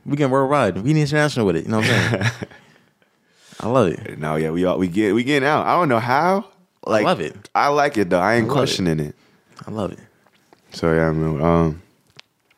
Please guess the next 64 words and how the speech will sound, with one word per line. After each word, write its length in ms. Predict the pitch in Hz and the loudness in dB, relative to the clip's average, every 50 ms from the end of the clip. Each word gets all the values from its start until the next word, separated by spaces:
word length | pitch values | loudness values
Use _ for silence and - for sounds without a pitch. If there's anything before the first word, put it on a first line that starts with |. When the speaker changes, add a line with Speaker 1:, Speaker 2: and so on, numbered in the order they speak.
| - - | -8 -4
Speaker 2:
I 40 | 98 | 0
hope 160 | 101 123 120 | 0 0 0
you 60 | 123 123 | 0 0
guys 220 | 123 117 104 95 | 0 0 2 2
like 160 | 104 101 - | 0 0 0
the 60 | 101 | 0
double 280 | 82 82 95 95 92 92 | 0 2 2 2 2 0
post 360 | - - 107 104 101 95 - - | 0 2 2 2 2 0 0 -2
this 120 | 85 76 | 0 0
week 200 | 80 82 80 - | 0 0 0 0
too. 260 | - 95 90 85 80 - _ - - - | 0 0 0 0 -2 -6 _ -20 -20 -20
Speaker 1:
Yeah. 60 | - - - - - - | -20 -20 -20 -14 -6 -2
Speaker 2:
We're 80 | 110 120 | 0 0
gonna 80 | 120 - | 2 2
try 140 | 131 117 | 2 2
to 60 | 110 98 | 2 2
do 120 | 92 104 | 2 2
those 140 | 104 104 98 | 2 2 2
every 220 | 98 101 95 95 92 | 2 2 2 2 2
now 300 | 90 92 98 101 98 101 | 2 2 2 2 4 4
and 120 | 98 101 | 4 4
then, 220 | 101 101 98 95 - _ _ _ _ _ _ _ _ - | 4 2 2 0 -4 _ _ _ _ _ _ _ _ -4
um, 180 | - 90 90 90 | 0 2 2 2
as 100 | 85 85 | 2 2
much 200 | 92 95 95 92 | 2 2 2 2
as 100 | 87 87 | 0 0
we 80 | 87 | 0
can. 500 | 80 - 95 90 90 87 85 80 76 95 - - - | 0 0 0 2 2 2 2 0 -2 -6 -12 -8 -4
Speaker 1:
We 80 | 104 | -2
got 180 | 104 101 104 98 | 0 0 0 -2
some 120 | 95 90 | -4 -8
s-, 120 | 85 - - | -8 -10 -10
big 300 | - 101 95 104 107 104 | -10 -4 0 0 0 0
specials 400 | - - 110 101 95 - 87 - | 0 -2 -2 -2 -2 -4 -8 -6
coming 180 | - 92 87 85 | -4 -4 -4 -2
pretty 160 | 90 87 85 | -2 -4 -4
soon. 160 | 80 95 78 | -2 -2 -2
Like 120 | 90 95 87 | 0 0 0
the 60 | 98 | 2
one 160 | 95 95 90 | 2 0 2
Dante 300 | 87 87 98 95 95 95 | 2 2 2 2 2 0
is 100 | 90 85 | -2 -2
talking 200 | - 98 98 101 | -2 -2 0 0
about, 180 | 98 98 92 85 | 0 0 0 -2
but 80 | 82 | -4
we 80 | 110 90 | -6 -6
got 120 | 90 87 | -6 -6
some 160 | - - 87 87 | -8 -8 -8 -6
more. 320 | 92 98 95 87 82 82 87 - - - - | -4 -4 -4 -4 -6 -8 -12 -18 -12 -6 -2
Speaker 2:
Oh 80 | 87 | 0
yeah, 160 | 85 82 80 78 | 0 2 2 2
we 100 | 80 82 | 2 2
got 120 | 87 85 | 2 2
a, 80 | 82 90 | 2 0
Speaker 1:
On 60 | 87 | 0
the 40 | 78 | -2
Speaker 2:
we 60 | 85 | 0
got 80 | 87 90 | 0 0
a 20 | 85 | 0
Speaker 1:
way. 60 | 82 | 0
Speaker 2:
good 260 | 80 90 90 85 80 | 0 0 -2 -2 -2
guest 300 | 76 82 85 85 - - | -2 0 0 0 0 0
list 240 | 87 80 76 - - | -2 -2 -2 -2 -2
too. 240 | - 87 82 78 | 0 0 0 0